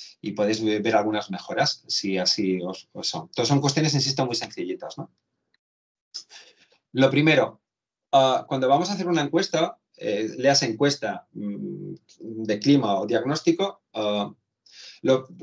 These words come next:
tiene, suele tener sentido que lo hagamos un equipo de personas, es decir, que no sea una única persona, ¿vale? Y este equipo que, que, que tenemos que montar para esta medición, eh, deberíamos tener ese conocimiento previo sobre las cosas que le preocupan y que pueden estar condicionando, eh,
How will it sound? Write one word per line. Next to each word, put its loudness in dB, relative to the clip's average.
tiene, 4
suele 4
tener 2
sentido -2
que -4
lo 4
hagamos 0
un -2
equipo -2
de 0
personas, -6
es -20
decir, -6
que -2
no 2
sea 4
una -4
única -4
persona, -8
¿vale? -6
Y 2
este 2
equipo 2
que, -4
que, -4
que -6
tenemos -2
que -4
montar -2
para -2
esta -2
medición, 2
eh, 2
deberíamos 4
tener 0
ese 0
conocimiento -4
previo 0
sobre -4
las 0
cosas -4
que -4
le -2
preocupan 0
y -6
que -8
pueden -6
estar -2
condicionando, 0
eh, -8